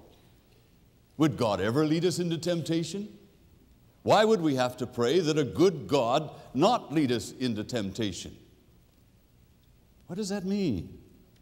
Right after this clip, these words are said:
Well, we discussed it for a long time, and still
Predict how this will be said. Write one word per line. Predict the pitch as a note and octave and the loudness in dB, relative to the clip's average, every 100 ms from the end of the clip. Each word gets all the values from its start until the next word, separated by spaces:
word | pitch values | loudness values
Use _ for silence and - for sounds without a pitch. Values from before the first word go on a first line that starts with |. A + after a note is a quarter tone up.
| _ _ _ - - - - _ _ _ _ _ - | _ _ _ -20 -20 -20 -20 _ _ _ _ _ -6
Well, | F2 A2 | -2 0
we | F2+ | -2
discussed | D#2+ - A2 A2 - | -4 -6 -4 -4 -6
it | D#2 | -14
for | - | -8
a | F2+ | -6
long | F2 G2+ G#2+ G2+ | -2 -2 -4 -6
time, | C#3+ C3 F#2 D#2 C#2 - - _ _ _ _ _ _ _ _ _ _ _ _ _ | -6 -4 -6 -8 -14 -20 -20 _ _ _ _ _ _ _ _ _ _ _ _ _
and | E2+ F2+ | -6 -6
still | F2 - G3+ C3 E2 D#2 | -6 -2 0 0 -2 -6